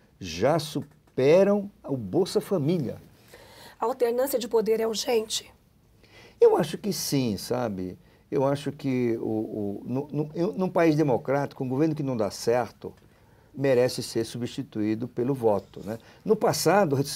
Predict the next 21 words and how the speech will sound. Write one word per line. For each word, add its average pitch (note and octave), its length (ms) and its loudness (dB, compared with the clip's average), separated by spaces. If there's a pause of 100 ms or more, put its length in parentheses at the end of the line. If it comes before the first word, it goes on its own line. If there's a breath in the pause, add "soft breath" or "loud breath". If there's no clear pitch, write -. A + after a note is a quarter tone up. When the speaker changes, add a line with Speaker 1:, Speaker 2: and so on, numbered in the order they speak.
Speaker 1:
era D#3+ 160 4
substituído D#3 480 -2
pela - 180 6
revolução, F#3 640 2 (360 soft breath)
mas A#2+ 100 -4
felizmente D#3+ 380 2
o F3 40 2
Brasil D3 280 6
já D#3 180 4
passou D3 400 0
dessa D3+ 240 0
fase B2 440 0 (360 loud breath)
e D#3 80 2
a D3+ 60 6
gente A#2+ 260 0
pode A2 300 4
fazer G#2+ 340 0
a A2+ 60 4
mudança A#2+ 560 0
pelo B2+ 260 -4
voto. B2 420 -4